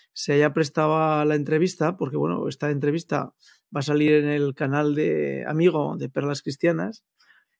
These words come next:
y, y para mí es algo estupendo porque el poder transmitir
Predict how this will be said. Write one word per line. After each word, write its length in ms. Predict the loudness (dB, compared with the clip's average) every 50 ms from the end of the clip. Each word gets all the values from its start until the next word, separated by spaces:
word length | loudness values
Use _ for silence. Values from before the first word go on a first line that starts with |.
| _ _ _ 2
y, 640 | 4 6 8 8 6 6 6 4 2 0 -2 -6 -12 _ _ _
y 80 | -4 0
para 220 | 0 2 2 2
mí 160 | 2 4 6
es 180 | 4 4 4 0 0
algo 460 | 2 2 4 6 6 4 4 2 -2 -6
estupendo 680 | -6 -4 -2 -2 2 4 4 4 4 2 0 -2 2
porque 360 | 2 2 2 2 4 4 4
el 160 | 4 4 0 -2
poder 480 | -2 -2 0 2 4 4 4 2 0
transmitir 840 | -2 -2 -2 -2 -2 -2 -2 -2 -2 0 2 4 4 4 4 0 -8